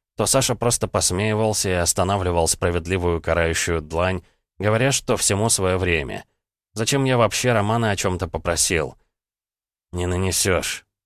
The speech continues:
Я, например, не собираюсь толкаться в толпе этих зажравшихся скотов и обсуждать политику, экономию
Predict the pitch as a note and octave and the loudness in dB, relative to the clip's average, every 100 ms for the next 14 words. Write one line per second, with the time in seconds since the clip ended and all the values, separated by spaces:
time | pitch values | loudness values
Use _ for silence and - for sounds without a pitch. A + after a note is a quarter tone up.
0 | _ - F2+ G#2 F#2 G2 G2+ F#2 F#2 - | _ -6 -2 0 0 0 0 0 0 0
1 | F2 G2 G2+ F2+ - F2+ F2+ G2 - E2+ | 2 2 2 0 0 -2 2 0 0 -4
2 | - D#2+ D#2+ F2+ E2+ E2+ E2 E2+ D#2 F2+ | -2 -4 -2 -4 -2 -4 -4 -4 0 -2
3 | E2 E2 - D2+ - D2+ - E2+ - _ | -2 -4 -2 -2 -2 -4 -2 -4 -6 _
4 | _ _ - E2+ - G2 F#2 G#2+ - F#2+ | _ _ -6 -4 0 -2 0 -2 0 -2
5 | G2 G2+ F#2 F2+ D#2+ E2 E2+ F#2 F2+ F2 | -2 -4 -4 -4 -2 -2 -2 -2 -2 -4